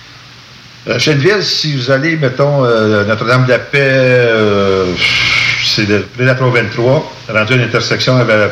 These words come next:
un peu passé à Notre-Dame-de-la-Paix, avant d'arriver à Namur, là, je, il y a une bifurcation qui s'en va en direction de Chêneville, en direction ouest. Euh, donc, OK, le, donc, l'ex-, description détaillée de l'événement. Le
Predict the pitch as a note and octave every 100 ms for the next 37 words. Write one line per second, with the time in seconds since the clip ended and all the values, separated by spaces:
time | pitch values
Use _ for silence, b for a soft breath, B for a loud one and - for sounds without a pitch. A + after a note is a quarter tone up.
0 | - G#2+ G#2+ C#3 C#3+ C3+ D3 B2+ B2 A2+
1 | G#2 C3+ A#2+ A#2+ B2 G#2+ F#2+ A2+ C3+ C3+
2 | - B B B B - F#2+ F#2+ G#2 G#2+
3 | G#2 B2+ D3 C#3 C#3 D3+ - - A#2 G2+
4 | G#2 G#2 G2+ G#2+ G#2 G#2 G#2+ A#2 A#2 G#2
5 | - B2+ B2 - G2+ G#2 A2 G2+ G2 G2+
6 | A2 G#2+ F2+ F#2+ G#2+ G#2 - - A2+ F#2
7 | G2 - G2+ F2+ G2+ - - - - -
8 | - - - - - - - - - -
9 | - - - - - F#2 F#2 E2+ E2 -
10 | C3 D3 C#3 - D3+ B2+ D#3+ C3 B2+ D3
11 | F3 E3 - D3+ D#3 C#3+ C#3+ - D3 G3
12 | F#3+ E3+ C3 A#2 B2+ D3+ A#2 G2 F#2+ C3
13 | F3 - - - A#2+ A#2